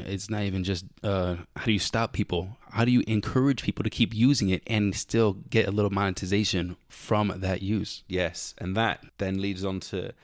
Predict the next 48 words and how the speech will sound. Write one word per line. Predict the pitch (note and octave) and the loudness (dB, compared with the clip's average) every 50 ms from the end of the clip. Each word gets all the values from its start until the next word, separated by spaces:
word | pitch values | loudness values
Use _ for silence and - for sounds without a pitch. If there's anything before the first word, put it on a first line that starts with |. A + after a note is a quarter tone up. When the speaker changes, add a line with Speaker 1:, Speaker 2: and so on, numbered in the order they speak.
| - - _ _ - | -20 -20 _ _ -14
Speaker 2:
the | - F#2 | -12 -12
third | - - - G#2+ G#2+ A2 - | -8 -4 0 0 0 0 -2
thing | - - F#2 F2+ F2+ | -2 -4 -4 -4 -4
that | F2 E2+ | -4 -6
I | E2+ | -6
think | - G2 F#2 E2 | -6 -6 -6 -4
is | F2+ E2+ F2 | -4 -4 -2
really | F#2 F#2 F2 | 0 0 0
important | E2 D#2+ - G2 F2 A#1+ C#2+ | -2 -2 -4 -4 -4 -4 -6
about | E2+ E2+ E2+ D#2+ - - | -6 -6 -6 -6 -6 -4
blockchain, | G2 F2+ - - - - F#2 E2 E2 E2+ | -4 -4 -4 -6 -8 -8 -6 -4 -4 -4
and | F2 F#2 | -2 -4
this | G2 - - | -4 -4 -6
is | F#2+ - | -8 -8
particularly, | - - - - - - - - G2+ F#2 F#2 F2+ F2+ | -10 -10 -10 -8 -8 -10 -8 -8 -6 -6 -4 -4 -4
I | F2+ F2+ | -4 -4
think, | F#2 E2 D#2+ | -6 -6 -6
related | F2 F2 F2 E2+ - - | -6 -6 -6 -8 -10 -12
to | - F2+ E2+ | -12 -12 -12
Ethereum. | - - A#2 A#2+ A#2+ G#2+ G2+ F#2+ F#2+ - _ - - - - _ _ _ - | -8 -6 -6 -4 -4 -6 -8 -10 -12 -14 _ -20 -20 -20 -20 _ _ _ -10
It's | G#2 F#2+ - | -10 -10 -8
this | - - G#2 - - | -6 -6 -6 -4 -2
idea | G2+ F#2 F#2 G2 F#2+ | -2 0 2 2 2
of | F#2 F2 | 0 0
incentivization, | F2+ F2 - - G#2 F#2+ F2+ - F2+ F2+ F2+ E2+ D#2+ F2 F2+ F2+ - - - - - - _ _ _ _ _ _ _ _ _ _ _ | -2 -4 -4 -4 -4 -4 -4 -4 -4 -4 -2 -2 -2 -2 -2 -4 -4 -6 -10 -12 -14 -16 _ _ _ _ _ _ _ _ _ _ _
in | - F#2 F#2 F#2 | -8 -6 -4 -4
that | F2+ F2+ F2+ F2+ F2 F2 _ - | -2 -2 -4 -4 -6 -8 _ -8
I | E2+ | -6
really | F2 F#2+ G#2+ A2 A2 G2 | -4 -4 -2 -2 -4 -4
believe | - G2 F#2 F#2 F#2+ F#2+ F#2+ F2+ F2+ F2+ | -4 -4 -2 -2 -2 -2 -4 -4 -4 -4
that | F2 F2+ F2+ F2+ F#2 - - - | -4 -4 -4 -6 -8 -10 -12 -14
we | - F#2 F#2+ G2+ G2 F#2+ G2+ G2 F#2+ | -14 -14 -14 -12 -8 -4 -2 0 2
all | G2 G#2+ A2 G2 | 2 2 2 0
have | F2 F#2+ F#2+ F#2+ F#2+ E2+ - | 0 -2 -2 -2 -4 -4 -6
the | F#2+ E2+ | -6 -4
power | - - - G2 F#2+ F#2 | -2 -2 -2 0 0 0
within | F#2 F#2 E2+ F2+ F#2 F#2 | 0 0 0 0 0 0
us | F#2 F2 - - | 0 -2 -4 -8
to | - - | -8 -8
be | E2 - E2 E2+ E2+ | -6 -4 -4 -4 -4
citizen | - - - F#2+ F2+ E2 E2+ E2 D#2+ | -4 -4 -2 -2 -2 -4 -4 -6 -6
scientists, | - G2 F2+ F2 F2 F2 - F#2 F2 - - - - - | -4 -4 -4 -4 -4 -6 -8 -10 -12 -12 -14 -14 -10 -8
and | F2 | -4
we | F2+ F#2 | -4 -2
all | G2+ G#2 F#2+ | -2 -2 -2
have | F#2+ F#2 F2 | -4 -4 -4
the | F#2+ F#2 | -4 -4
opportunity | F2+ - - F2 - - F#2+ F#2 F#2 E2+ - - - G2 F#2+ | -4 -4 -6 -8 -6 -4 -4 -4 -4 -6 -8 -10 -12 -12 -12